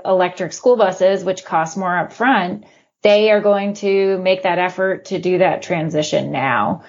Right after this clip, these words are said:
And other school districts where things might be further behind, they're going to end up getting the old diesel buses from the community that could afford revamping to an electric school bus, for instance.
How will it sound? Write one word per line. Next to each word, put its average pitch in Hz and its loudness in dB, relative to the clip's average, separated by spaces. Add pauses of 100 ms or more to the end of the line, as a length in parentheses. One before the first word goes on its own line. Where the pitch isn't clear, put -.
And 269 0
other 240 2
school 196 0
districts 175 -6
where 160 2
things 175 -4
might 175 -4
be 165 0
further 165 0
behind, 190 0
they're 202 4
going 220 4
to 220 2
end 214 -4
up 202 0
getting 208 -2
the 196 -6
old 208 -2
diesel 220 0
buses 196 0
from 185 0
the 185 2
community 196 2
that 185 2
could - 0
afford 185 4
revamping 180 0
to 175 4
an 175 0
electric 175 2
school - -4
bus, - -4
for - -4
instance. - -8